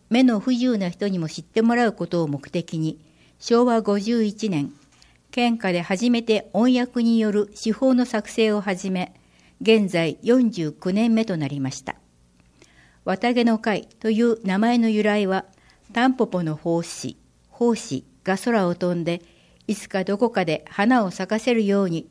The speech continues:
という願いが込められています。現在、十二人のメンバーで活動し、毎月一回、市役所庁舎内で収録を行っています。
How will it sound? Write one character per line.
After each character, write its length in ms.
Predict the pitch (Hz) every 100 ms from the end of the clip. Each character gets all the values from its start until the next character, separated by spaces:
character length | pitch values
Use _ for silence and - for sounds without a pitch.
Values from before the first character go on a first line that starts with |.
| -
と 100 | 208
い 100 | 233
う 120 | 226
願 320 | 185 196 233
い 40 | 226
が 120 | 160
込 120 | -
め 140 | 170 180
ら 80 |
れ 100 | 165
て 120 | 151 139
い 80 |
ま 120 | 131 123
す。 280 | - - _ _ _ _ - - - - -
現 280 | 190 220 202
在、 320 | 175 170 - -
十 220 | 175 247
二 180 | 262 269
人 140 | 226
の 100 | 180
メ 140 | 170 208
ン 120 | 190
バ 120 | 170
ー 20 |
で 120 | 156 151
活 320 | 156 165 190
動 180 | 185 180
し、 320 | - 160 - _ _ -
毎 260 | 180 220
月 460 | 226 - 208 208 - -
一 120 | 175 _ -
回、 260 | 202 185 - _ _ _
市 200 | - -
役 220 | 233 247
所 160 | - 240
庁 240 | 233 233
舎 160 | 233 247
内 240 | 214 175
で 220 | 160 165 -
収 240 | - 202
録 300 | 202 190 190
を 100 | 165
行 120 | 165
っ 180 | 165 160
て 140 | - 151
い 100 | 143
ま 100 | 147
す。 200 | -